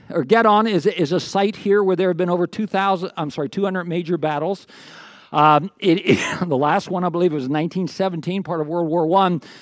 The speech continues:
But this is the site where this is going to be.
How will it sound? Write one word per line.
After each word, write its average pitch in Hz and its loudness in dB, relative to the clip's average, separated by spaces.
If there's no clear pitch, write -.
But 147 2
this 196 6
is 202 2
the 190 2
site 208 0
where 185 0
this 190 0
is 180 0
going 175 -2
to 147 -4
be. 139 4